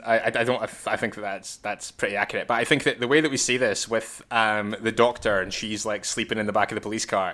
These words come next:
the way that we get a first look at how this is gonna play out, I think is really cool.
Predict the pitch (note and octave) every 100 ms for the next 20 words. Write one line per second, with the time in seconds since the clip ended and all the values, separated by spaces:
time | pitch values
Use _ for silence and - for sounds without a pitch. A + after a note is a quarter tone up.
0 | A2 A#2 B2 C3+ C3 - - A#2 A#2 A2+
1 | A#2+ G#2+ - G#2+ - - A2 G2 - -
2 | A#2+ G2+ A#2+ G#2+ G#2 A2+ A2 G#2 - G#2
3 | G2+ F#2 F#2+ F#2 G2 F#2 F2 -